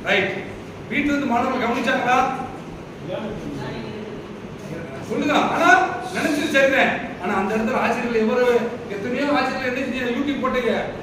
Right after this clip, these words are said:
YouTube போட்டு பிள்ளைய பார்க்கட்டும், பார்க்கட்டும்னு என்ன செஞ்சீங்க? அனுப்புறீங்க.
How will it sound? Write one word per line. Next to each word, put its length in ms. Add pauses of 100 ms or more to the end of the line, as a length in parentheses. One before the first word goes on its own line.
(120)
YouTube 340
போட்டு 200
பிள்ளைய 360
பார்க்கட்டும், 460
பார்க்கட்டும்னு 420 (300)
என்ன 140
செஞ்சீங்க? 340
அனுப்புறீங்க. 440